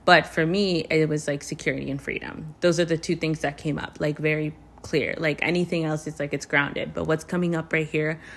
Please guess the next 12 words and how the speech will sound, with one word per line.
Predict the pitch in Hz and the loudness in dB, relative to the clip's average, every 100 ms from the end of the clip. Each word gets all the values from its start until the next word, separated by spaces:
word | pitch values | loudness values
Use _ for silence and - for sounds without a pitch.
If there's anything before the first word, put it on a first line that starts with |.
| - | 4
right | 165 165 | 6 6
now, | 170 156 | 4 0
you, | 160 156 156 160 | 0 -2 0 -2
you | - 160 | -2 -2
have | 151 147 151 | 0 0 -2
this | 151 | -8
belief | - 151 190 185 | -6 -2 -2 -2
that | 160 147 | -4 -2
it's | 143 - | -4 -6
security | - - 156 - 160 160 175 - | -14 -4 -4 2 2 2 -2 -4
and | 156 | -6
freedom, | - 185 190 151 147 | -2 -2 0 -2 -4